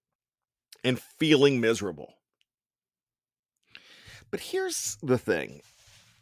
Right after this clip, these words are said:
and Joe Paterno used to say this, and I remember this was late in his career. This might have been two thousand four, the Zach Mills years, and they didn't have a great season.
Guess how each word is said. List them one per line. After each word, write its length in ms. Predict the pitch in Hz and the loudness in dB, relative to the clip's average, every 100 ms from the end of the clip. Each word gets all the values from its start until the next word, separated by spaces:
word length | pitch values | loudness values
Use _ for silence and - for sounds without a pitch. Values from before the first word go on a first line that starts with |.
| - | -8
and 140 | 156 | -4
Joe 220 | 131 190 233 | 2 4 4
Paterno 720 | 175 - 151 147 110 71 55 _ _ - _ _ _ _ _ _ _ _ - - - | 2 2 4 6 4 -2 -10 _ _ -20 _ _ _ _ _ _ _ _ -20 -20 -4
used 260 | 123 127 - | 0 0 0
to 80 | |
say 300 | 113 - 101 | 0 2 2
this, 520 | 87 69 - - - - _ _ _ - | 2 -4 -6 -10 -12 -20 _ _ _ -6
and 80 | 135 | 2
I 60 | 156 | 4
remember 400 | 165 151 147 135 | 4 4 4 4
this 220 | 131 - | 2 -4
was 160 | 110 | -4
late 300 | 107 113 120 - | 0 0 0 -4
in 100 | 107 | -8
his 220 | 107 - | -6 -8
career. 540 | - 95 80 64 53 _ _ _ _ _ _ _ - - | -10 -8 -8 -10 -12 _ _ _ _ _ _ _ -18 -10
This 180 | 139 - | -4 2
might 160 | 143 | 2
have 80 | 127 | 4
been 260 | 117 110 104 _ _ _ - | 0 -4 -14 _ _ _ -12
two 180 | - 165 | -4 2
thousand 420 | 147 127 113 110 | 4 4 0 -4
four, 540 | - 110 104 101 104 - - | -4 -2 0 0 -4 -10 -12
the 220 | 127 120 | -6 -4
Zach 360 | 95 113 107 | 0 -2 -2
Mills 360 | 110 107 101 92 | -6 -6 -6 -8
years, 320 | 95 95 101 | -10 -10 -10
and 100 | 110 | -8
they 80 | 113 | -4
didn't 160 | 131 117 | -4 -4
have 160 | 123 | -6
a 60 | 104 | -8
great 320 | 90 98 87 | -6 -8 -8
season. 480 | - 78 76 76 | -12 -12 -12 -16